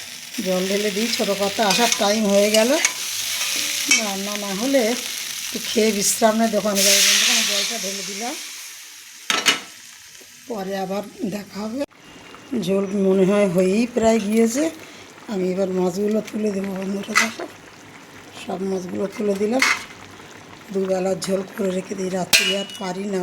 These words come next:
গো, রাত্রি আবার রুটি বানাতে হবে। মেয়েদের জীবনটা এই কাজেরই জীবন, না শুধু আমার এরকম হয়, কি জানি, জানি না। ওহ, আর পাশের থেকে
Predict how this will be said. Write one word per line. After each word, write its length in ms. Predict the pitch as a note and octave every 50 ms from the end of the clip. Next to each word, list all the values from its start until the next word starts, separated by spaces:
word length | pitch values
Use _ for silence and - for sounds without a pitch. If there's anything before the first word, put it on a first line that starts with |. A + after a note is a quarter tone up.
| F3+ F3+
গো, 100 | G3 A#3+ A#3+ - - - - - - - - - - - - - - - - -
রাত্রি 320 | - G#3+ F3+ - - G3+ G3 G#3
আবার 160 | G3 G#3 A3
রুটি 200 | A#3 A#3+ A3+ A#3 A3
বানাতে 340 | G3+ F#3 F3+ F3 F3 - G3+
হবে। 160 | F#3 F3 F3
মেয়েদের 440 | F3+ F#3+ F#3+ G3 G#3+ A3+ C4+ C#4+ A#3+ F3+
জীবনটা 500 | F3+ G3 F#3 G3+ G#3+ A3 A#3 B3 D4+ D4 C4+
এই 80 | C4+ C4+ C4+ -
কাজেরই 400 | G#3 G3 F#3+ G3+ A3+ A#3 C4 C4
জীবন, 360 | A#3+ C4+ D4+ E4+ E4+ A#3+ F3 D3+ - - - - - - - - - - -
না 80 | - G3+
শুধু 260 | - - C4 A#3 B3
আমার 360 | A#3 A3 A3+ B3 A3+ F#3 D#3+ D3+ G3+ G3
এরকম 260 | F3+ F#3+ F#3 - G3+ F3 F3
হয়, 160 | F#3 F#3+ E3 -
কি 80 | - B3+
জানি, 280 | A#3 C4 C#4 D4+ D#4+ C#4+
জানি 300 | G#3 G3 F3 F#3 A3+ B3+ B3 G3+
না। 60 | D#3 - - - - - - - - - - - - -
ওহ, 180 | D#4 D#4+ A#3 - - - - - - - - - - - - - - - - - - - - - - - - - - - - C4
আর 80 | G#3 F#3 -
পাশের 280 | - G3+ G3 G3 A#3 A3+ -
থেকে 180 | A#3 G#3 G#3 A3